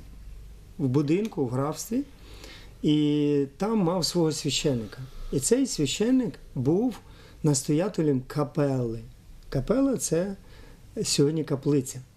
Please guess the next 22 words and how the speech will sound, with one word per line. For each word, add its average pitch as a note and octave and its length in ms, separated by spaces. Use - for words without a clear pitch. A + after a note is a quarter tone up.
І D#3+ 100
він A#3 180
був G#3 220
священником E3 640
родини. C#3 400
І E3+ 320
ця F3+ 200
назва G3 340
потім E3 340
перейшла C3+ 440
у D3+ 200
військо. B2+ 440
Тобто C3 560
священник F3+ 1000
певного F3+ 680
підрозділу, C3+ 880
капелан. B2 520
Сьогодні G#3 500
місія D#3+ 440
капелана D#3+ 480
дуже C#3 240
велика. B2 440